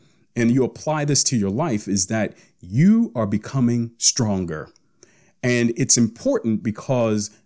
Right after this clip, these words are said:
with these types of reminders in our lives, we can then look back and see.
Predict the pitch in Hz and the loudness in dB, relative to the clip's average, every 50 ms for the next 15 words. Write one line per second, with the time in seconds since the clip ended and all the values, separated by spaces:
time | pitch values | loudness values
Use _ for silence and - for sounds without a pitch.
0 | _ _ - 120 170 - - - 131 131 156 165 180 185 180 - - - - 156 | _ _ -2 0 0 0 -2 -4 -4 -2 0 0 2 2 0 0 -2 -4 -8 -8
1 | 147 139 - - - 135 120 113 107 101 98 - _ _ _ _ _ - 110 107 | -8 -6 -4 -4 -4 -2 -2 -2 -2 -2 -4 -10 _ _ _ _ _ -2 0 2
2 | 101 104 104 107 113 123 151 170 151 165 165 156 147 151 151 151 151 151 143 139 | 4 4 4 2 2 0 -2 0 0 2 0 2 0 0 0 -2 -2 -2 -2 -2
3 | 147 147 160 170 170 - - - - _ _ _ _ _ - 101 101 110 135 147 | -2 -4 -6 -8 -10 -12 -16 -20 -20 _ _ _ _ _ -8 -4 0 2 4 4
4 | 156 147 - - 139 131 117 104 98 117 117 127 127 123 120 117 117 117 - - | 2 2 0 0 0 2 2 2 2 2 0 0 2 2 2 2 2 0 -2 -2
5 | 104 110 147 156 156 - 98 107 117 123 123 120 - _ - 107 101 95 - - | -2 -2 -2 -2 -2 -4 -4 -2 -2 -2 -4 -6 -8 _ 0 0 2 2 2 2
6 | - - - 214 165 107 92 82 - | 2 2 2 4 2 2 0 -2 -6